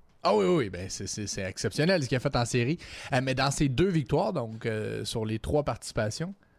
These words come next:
vingt et un points et dix-sept points marqués au quatrième quart. Vingt et un points, c'était contre les Niners. Et l'an passé, contre les Eagles, euh, dix-sept points. Tu sais, donc, dans ces deux victoires,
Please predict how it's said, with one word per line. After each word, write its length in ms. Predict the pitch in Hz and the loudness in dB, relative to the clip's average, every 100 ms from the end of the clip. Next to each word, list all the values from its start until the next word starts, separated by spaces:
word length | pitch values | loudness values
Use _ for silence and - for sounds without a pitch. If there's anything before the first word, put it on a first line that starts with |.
| _ _ _ | _ _ _
vingt 460 | 110 110 143 175 165 | -6 0 2 2 2
et 120 | 156 | 2
un 160 | 135 123 | 2 0
points 400 | - 143 165 175 - - | -2 -2 -2 -4 -12 -12
et 120 | 117 | -8
dix-sept 720 | 117 117 135 180 165 - 151 - | -8 -8 -6 -4 -2 -2 -2 -4
points 260 | 143 147 | -2 -2
marqués 340 | 135 110 - 139 | -2 -6 -8 -8
au 60 | |
quatrième 440 | 123 113 - 117 107 | -6 -8 -8 -8 -6
quart. 260 | 113 107 127 - | -8 -10 -14 -10
Vingt 200 | 113 113 | -8 -4
et 60 | |
un 100 | 113 | -2
points, 220 | 107 120 117 | -2 0 -2
c'était 160 | - | -2
contre 240 | - 107 110 | -4 -4 -2
les 60 | |
Niners. 400 | 110 113 139 202 143 | 0 2 2 0 0
Et 100 | 120 | 2
l'an 200 | 113 123 | 4 4
passé, 520 | 127 117 113 - 160 - - - - | 4 2 0 -2 -4 -4 -16 -20 -4
contre 220 | 120 110 | -2 2
les 80 | 123 | 0
Eagles, 600 | 139 123 123 147 190 143 - - - - - | 2 2 4 4 2 -2 -8 -20 -20 -14 -6
euh, 260 | 107 95 | -4 -4
dix-sept 480 | 98 120 139 170 120 | -4 -2 0 0 0
points. 280 | - 139 151 | 0 2 2
Tu 60 | 123 | 0
sais, 120 | 160 | -4
donc, 340 | 131 143 160 - _ _ - | -2 0 0 -4 _ _ -12
dans 200 | 127 156 | -6 -6
ces 180 | - 131 | -4 -4
deux 180 | 131 196 | 0 2
victoires, 420 | 151 123 160 170 | 0 -2 -2 -4